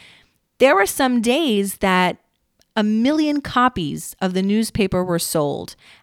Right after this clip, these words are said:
as a result of their use of yellow journalism. Now, the straw that breaks the camel's back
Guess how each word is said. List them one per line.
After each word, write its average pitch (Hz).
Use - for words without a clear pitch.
as 190
a 185
result 190
of 202
their 196
use 165
of 170
yellow 151
journalism. 156
Now, 233
the -
straw 294
that 254
breaks 214
the 202
camel's 180
back 156